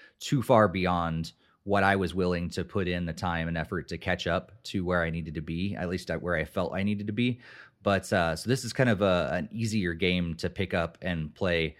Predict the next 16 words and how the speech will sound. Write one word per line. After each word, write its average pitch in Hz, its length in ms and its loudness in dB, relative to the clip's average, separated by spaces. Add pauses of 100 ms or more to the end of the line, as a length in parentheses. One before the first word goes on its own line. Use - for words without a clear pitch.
(240)
I 87 100 -2
feel 85 240 -2
like, 76 400 -6
uh, 85 260 -4
in 82 80 -6
comparison 85 540 -2
to 80 80 -4
at 76 80 -8
least, 80 460 -6
uh, 82 200 -4
League 80 180 -6
of 73 80 -8
Legends. 78 400 -4 (340)
Um, 80 580 -2
and 92 180 -4
so, 85 600 -2